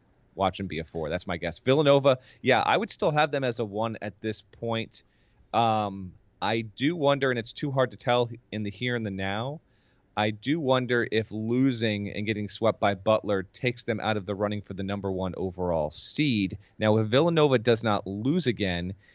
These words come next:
if they run through the Big East tournament, I believe that Vi-, that Gonzaga, if it's undefeated, should be the number one overall seed. But if Villanova and Kansas do not lose again, then you'll have some serious debate, and we'll see.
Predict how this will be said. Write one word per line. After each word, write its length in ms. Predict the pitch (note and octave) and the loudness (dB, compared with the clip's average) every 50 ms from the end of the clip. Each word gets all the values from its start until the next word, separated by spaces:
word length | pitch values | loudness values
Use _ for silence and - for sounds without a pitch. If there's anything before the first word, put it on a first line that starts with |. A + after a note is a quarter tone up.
| _ _ - | _ _ -6
if 160 | - A#2 A2+ | -6 -4 0
they 140 | - A2+ G#2+ | 2 2 2
run 260 | G2 G#2+ B2 B2+ B2+ | 4 4 2 2 2
through 180 | - - C#3 | 0 -2 -2
the 100 | B2 A#2+ | -2 -2
Big 200 | A2+ A2+ B2 A#2+ A2 | 0 2 2 2 2
East 200 | A2+ A2 - - - | 0 -2 -4 -6 -6
tournament, 640 | - - B2+ B2 B2 A#2 A#2 A2+ G#2 - - - - _ _ _ _ _ _ - | -2 0 0 2 2 2 0 0 -2 -4 -8 -14 -16 _ _ _ _ _ _ 0
I 180 | G2+ B2 E3+ G3+ | 2 2 2 2
believe 280 | E3 C3+ B2+ A#2+ A#2 F#2+ | 2 2 2 2 2 0
that 120 | G#2 F#2+ | 0 -2
Vi-, 160 | E2 G2+ A2+ - | -2 -4 -4 -4
that 200 | - G2+ G#2+ F#2 | -2 -2 -2 -2
Gonzaga, 460 | F2 G#2 G2+ - A2 G#2+ G#2 G2 F#2+ F#2 | -2 -6 -6 -2 0 0 0 0 0 -4
if 120 | F2+ - | -4 -6
it's 120 | F#2+ F2 - | -8 -8 -8
undefeated, 380 | F#2 E2+ D#2+ - F2+ E2+ E2+ | -8 -8 -8 -8 -8 -8 -8
should 100 | - G#2 | -8 -8
be 80 | F2 F#2+ | -8 -8
the 80 | F2+ F2 | -6 -6
number 220 | F2+ F2 F2 F2 | -8 -8 -8 -8
one 180 | F2 E2+ E2 E2 | -8 -8 -8 -8
overall 320 | E2 D#2+ D#2+ E2 D#2 E2+ | -8 -8 -6 -6 -6 -6
seed. 300 | F2 - G#2+ G2+ F#2+ - | -8 -8 -8 -8 -6 -4
But 100 | G2 F#2+ | -4 -6
if 80 | F#2+ F2+ | -6 -4
Villanova 560 | F#2 G2+ A2+ B2 C#3 C#3 C3+ C3 B2+ A#2+ A#2+ | -4 -4 -2 -2 -2 0 0 0 2 2 0
and 180 | - - G2+ | 0 -2 -4
Kansas 460 | - - - A#2 A#2 A2+ G#2 G2+ F2+ - - | -8 -6 -4 -2 -2 -2 -2 -4 -8 -8 -6
do 140 | - A2+ A2 | -4 -2 0
not 280 | A2 A2 G#2+ G#2+ F2 B1 | 2 2 2 2 2 0
lose 440 | E2+ F#2+ G2 G2+ A2+ A#2+ B2 A#2+ | -4 -4 -2 -2 -2 -2 0 0
again, 440 | C#3 C3 A#2+ C3+ C#3 C#3+ D3+ F3 F3+ F#3 _ _ _ _ _ _ _ _ _ _ _ _ _ - | 0 2 2 2 2 2 0 -4 -6 -8 _ _ _ _ _ _ _ _ _ _ _ _ _ -10
then 580 | G2+ A2 A2 A#2 B2+ C3 C3 C3+ C3 A#2+ - - _ - - - - | -10 -2 2 6 6 6 6 4 2 -2 -4 -6 _ -20 -20 -20 -6
you'll 200 | G#2 A2+ A#2 A2 | 0 2 2 4
have 240 | G#2+ A#2 A2+ A2+ A2 | 6 6 4 4 2
some 120 | - G2 | -2 -8
serious 440 | G#2 - - A#2 A2+ A2 G#2+ G#2 - | -8 -4 -2 0 2 2 0 0 -2
debate, 500 | - - G#2 F#2 - G2+ G#2 G#2+ A#2 - _ _ _ _ _ _ _ _ _ _ _ _ _ _ _ _ _ | -4 -8 -8 -4 -2 0 0 0 -2 -4 _ _ _ _ _ _ _ _ _ _ _ _ _ _ _ _ _
and 160 | - A2 A2 G2+ | -8 -6 -4 -2
we'll 160 | G#2+ G2+ F#2+ | -2 -2 -2
see. 400 | - - - A2 A2 A2+ A2+ | -4 -2 -2 0 0 0 -2